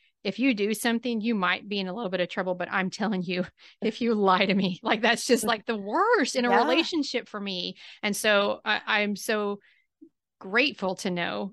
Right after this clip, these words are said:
Speaker 1: that one of the m-, most important things, like, between me and God is I know he's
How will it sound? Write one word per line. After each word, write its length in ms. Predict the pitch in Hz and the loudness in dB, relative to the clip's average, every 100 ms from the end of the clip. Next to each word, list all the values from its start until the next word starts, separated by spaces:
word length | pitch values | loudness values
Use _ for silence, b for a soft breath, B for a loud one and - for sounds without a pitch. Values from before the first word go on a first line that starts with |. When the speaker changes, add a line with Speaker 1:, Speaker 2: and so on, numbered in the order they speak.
| 302 | -6
Speaker 1:
that 300 | 196 185 - - | 0 0 0 -6
one 200 | 214 190 | -6 -4
of 100 | 185 | -4
the 80 | |
m-, 160 | 185 185 - _ 214 - - | -4 -6 -16 _ -18 -16 -8
most 540 | 196 190 196 214 - | -4 0 0 0 -4
important 460 | 196 - 214 226 196 | -6 -4 -2 -2 -2
things, 280 | 196 196 - | -2 -2 -6
like, 220 | 196 - | -10 -8
between 300 | 190 - 190 | -8 -4 0
me 160 | 196 220 | 2 2
and 100 | 185 | 2
God 160 | 175 175 | 0 0
is 80 | |
I 100 | 180 | -2
know 180 | 180 180 | -2 -2
he's 260 | 175 190 | -4 -8